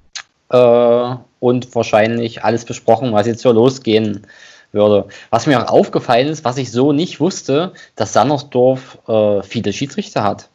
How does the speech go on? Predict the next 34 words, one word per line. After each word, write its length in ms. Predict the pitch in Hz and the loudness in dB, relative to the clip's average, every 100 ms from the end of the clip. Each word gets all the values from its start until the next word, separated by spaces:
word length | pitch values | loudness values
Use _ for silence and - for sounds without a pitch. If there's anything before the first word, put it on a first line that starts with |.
| _ | _
Na, 200 | 127 156 | -2 0
ich 120 | 117 | -2
sehe 140 | 123 | 2
ja 120 | 117 113 | 4 2
einmal 320 | 104 110 110 | 0 -2 -2
Gunnar 260 | 123 120 | -2 0
Bratsch, 540 | 113 107 123 131 - - - - _ - | 2 4 4 4 -2 -12 -18 -20 _ 0
Robert 320 | 110 117 120 | 4 4 2
Löhm, 420 | 113 127 123 120 | 2 2 2 0
Peter 200 | 123 117 | 0 2
Reifenscheid, 800 | 104 107 120 123 120 110 113 - - - | 2 0 -2 -4 0 2 0 -6 -20 -20
Tobias 540 | - - 120 120 - - - - - | -20 -2 2 2 -2 -18 -20 -20 -6
Heiland-Maibaum, 840 | 113 117 120 107 107 120 113 113 113 | 0 2 0 0 0 2 2 2 0
Philipp 240 | 110 170 | -6 -6
Müller, 380 | 156 143 139 135 | -2 0 2 0
Norm 360 | 139 120 123 120 | -4 2 2 2
Ebert 440 | 104 107 104 - _ _ _ _ | -2 0 0 -2 _ _ _ _
und 240 | 107 98 | -10 -8
Oliver 320 | 90 92 110 120 | -6 0 2 4
Hoffmann. 520 | 123 123 101 95 98 _ _ | 2 0 -2 -4 -12 _ _
Das 220 | 104 95 | -8 -6
ist 360 | 113 107 - - | -8 -10 -14 -4
eigentlich 380 | 101 127 135 - | -2 -2 -6 0
ordentlich 560 | 120 202 208 110 - | 2 2 0 -4 -4
und 80 | 113 | -6
sehr 180 | 110 131 | 2 2
vorbildlich. 680 | 135 170 156 120 110 98 - _ | 4 0 2 -4 -4 -10 -12 _
Weiter 240 | 170 196 | 0 2
so. 300 | 123 113 - _ - | 0 0 -2 _ -10
Und 260 | 123 104 - - - | -8 -8 -18 -18 -4
S 180 | 135 | -2
G 80 | - | 0
Union 300 | 127 113 113 | 0 2 0
Sandersdorf. 600 | 110 104 107 - 95 92 | 2 0 -2 -6 -8 -8